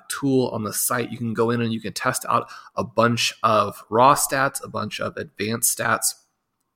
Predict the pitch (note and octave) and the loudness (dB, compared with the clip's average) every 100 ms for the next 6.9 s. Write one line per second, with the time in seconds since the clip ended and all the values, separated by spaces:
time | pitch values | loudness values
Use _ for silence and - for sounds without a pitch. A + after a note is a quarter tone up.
0 | _ _ C#3 B2+ A2 A#2+ A2+ A#2 A2 G#2 | _ _ -4 -4 -2 -4 -4 -4 -6 -6
1 | - - - B2+ B2+ B2 A#2+ - - A2+ | -6 -8 -4 0 0 0 -2 -6 -2 -2
2 | A2+ A2 - A#2 A#2 - - - - - | 0 -2 0 0 0 -4 -10 -20 -14 -2
3 | G#2 G#2+ G#2+ G#2+ G2+ G#2+ A2 - G#2+ G2+ | 2 4 4 4 4 2 2 0 -2 -2
4 | - A2+ G#2 C#3 - A2+ A2 G2+ - - | -2 -2 -2 -4 -4 -2 0 -2 -6 -20
5 | - - - - G#2+ G2 - A#2 G#2+ G#2 | -14 -6 -4 -4 -6 -6 -4 0 2 0
6 | - - G3 F#3+ - - B2 A#2 A2 | -4 -4 -4 -2 -4 0 2 4 2